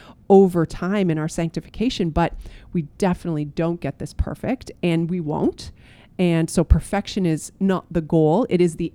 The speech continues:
end. It'll be the end result when we are perfected and all things are made new. But right now, walking this out is challenging on many, many, many scales. But my heart really, really breaks when Christianity is to blame, or Christ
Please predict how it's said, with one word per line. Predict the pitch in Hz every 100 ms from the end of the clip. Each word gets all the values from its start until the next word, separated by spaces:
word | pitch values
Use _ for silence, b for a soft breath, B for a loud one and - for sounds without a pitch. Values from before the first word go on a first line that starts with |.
| -
end. | 220 294
It'll | 185 175
be | 175
the | 160 -
end | 214 269
result | 185 143 -
when | 170
we | 160
are | 151 151
perfected | - 147 151 - 240 - - - 240 -
and | 180 160
all | 151 151
things | - 156 165
are | 151
made | 151 156
new. | 160 196
But | 185 185 B B B B B B
right | 202 190
now, | 214 214
walking | 180 156 185 190
this | 175 160 -
out | 175 190 -
is | 160 151 147 -
challenging | - - 208 262 202 156 156
on | - 160 165
many, | 175 190 202
many, | 160 160 160
many | 151 147 147
scales. | - - 175 277 - - - - - - - -
But | 185 208 190 - B B -
my | 190
heart | - 214 220
really, | 180 185 170
really | 165 160
breaks | 147 156 165 170 - -
when | 165 156 156 156 160 b b -
Christianity | 220 - - 156 160 202 247 196 - - 233 - - - -
is | 190 -
to | - 170
blame, | 156 156 170 220 180 -
or | 180 170
Christ | - 175 240 170 180 -